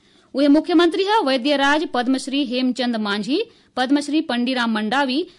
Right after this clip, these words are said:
और प्रसिद्ध लोक कलाकार बुटलू राम ले भेंट करके उनकर सम्मान करीन। एक ले तीन फरवरी तक सिरपुर महोत्सव के आयोजन करे जाही।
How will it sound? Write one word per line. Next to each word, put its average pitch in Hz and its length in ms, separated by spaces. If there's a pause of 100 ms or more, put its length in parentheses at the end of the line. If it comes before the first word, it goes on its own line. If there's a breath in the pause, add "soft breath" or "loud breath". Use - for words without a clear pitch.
(160 loud breath)
और 233 80
प्रसिद्ध 277 420
लोक 254 360
कलाकार 233 520 (260 soft breath)
बुटलू 285 380
राम 240 240
ले 233 100
भेंट 226 280
करके 311 380 (280 soft breath)
उनकर 254 280
सम्मान 220 440
करीन। 214 420 (1600 soft breath)
एक 349 260
ले 349 180
तीन 339 300
फरवरी 320 400
तक 339 320
सिरपुर 302 440
महोत्सव 262 400
के 285 140
आयोजन 220 440
करे 208 260
जाही। 208 300